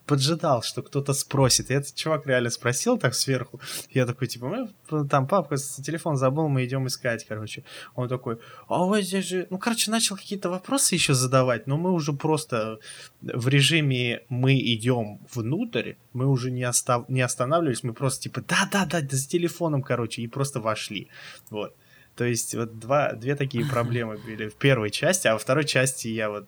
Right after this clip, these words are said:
Speaker 1: тебе лично рассказывал, когда на нас просто... э, мы на улице были, никого не трогали, в, м, как это, в
Speaker 2: Мгм.
Speaker 1: Э, ну, короче, снаружи здания были и всё такое. И там два каких-то старушка и дедушка были,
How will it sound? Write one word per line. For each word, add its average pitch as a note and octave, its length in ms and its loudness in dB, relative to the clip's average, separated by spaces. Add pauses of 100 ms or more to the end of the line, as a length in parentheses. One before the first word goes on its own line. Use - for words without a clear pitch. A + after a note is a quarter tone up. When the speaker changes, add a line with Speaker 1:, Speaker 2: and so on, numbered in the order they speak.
Speaker 1:
тебе G#2+ 280 -4
лично G#2 340 -4
рассказывал, A#2 680 -2
когда G#2+ 440 -2 (340)
на A2 100 -4
нас A#2 220 -2
просто... G#2+ 560 -2 (360)
э, F2 400 -8
мы C3 140 0
на B2 120 4
улице G#3+ 360 2
были, B2 220 -2
никого A#2+ 240 -4
не A#2+ 120 -6
трогали, D3+ 460 2
в, A2 260 -6
м, G#2+ 640 -6 (840)
как A#2 180 -8
это, G#2 160 -8
в A2 220 -14 (1160)
Speaker 2:
Мгм. A#2+ 260 -6
Speaker 1:
Э, - 60 -10
ну, F3+ 140 -6
короче, D#3+ 300 0
снаружи C#3 420 2
здания C#3 340 0
были A#2+ 200 -6 (300)
и B2+ 60 -6
всё A#2+ 180 0
такое. A2+ 340 -2
И B2+ 60 -2
там C#3+ 240 0
два A#2+ 180 0
каких-то G#2+ 720 -6
старушка A#2+ 500 -6
и G#2+ 180 -6
дедушка A2+ 460 -4
были, A2+ 360 -4